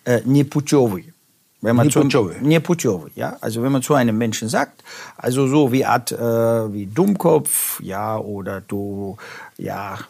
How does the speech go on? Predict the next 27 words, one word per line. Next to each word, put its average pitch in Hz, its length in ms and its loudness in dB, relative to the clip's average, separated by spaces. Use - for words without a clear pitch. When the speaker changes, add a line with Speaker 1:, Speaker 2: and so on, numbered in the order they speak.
Speaker 1:
also 104 420 -8
nix 170 300 0
tauge, 135 580 2
Speaker 2:
Mhm. 135 180 0
Speaker 1:
ja, 147 240 6
so. 139 340 0
Und 131 380 0
in 147 120 2
dieser 185 240 2
Richtung, 160 400 2
also, 117 400 0
ja, 120 160 0
wenn 120 100 0
man 123 80 4
es 120 60 2
so 120 180 0
wahrscheinlich 113 380 -2
übersetzen 143 480 -2
würde, 120 200 0
würde 120 140 0
es 123 120 -2
irgendwo 120 440 0
sy-, 113 240 -2
synonymmäßig 147 840 4
da 110 100 -4
reinpassen. 101 480 -8
Непутёвый. 113 640 -2